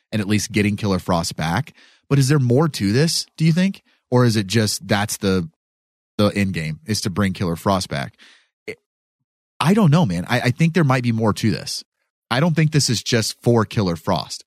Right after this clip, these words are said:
I think there's something else here. I think something else that will help us with the season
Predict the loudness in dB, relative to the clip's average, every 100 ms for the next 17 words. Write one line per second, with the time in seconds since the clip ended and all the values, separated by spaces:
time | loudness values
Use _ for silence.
0 | _ -6 -2 -2 -2 -2 -2 -2 -4 -4
1 | -4 -6 -6 -8 -10 -16 _ _ _ _
2 | _ _ -4 -2 0 0 2 2 2 2
3 | 0 0 0 -2 0 -2 -4 -4 -2 0
4 | -2 -10 -20 _ _ _ _ _ _ _
5 | _ -8 -4 -2 -2 0 0 -2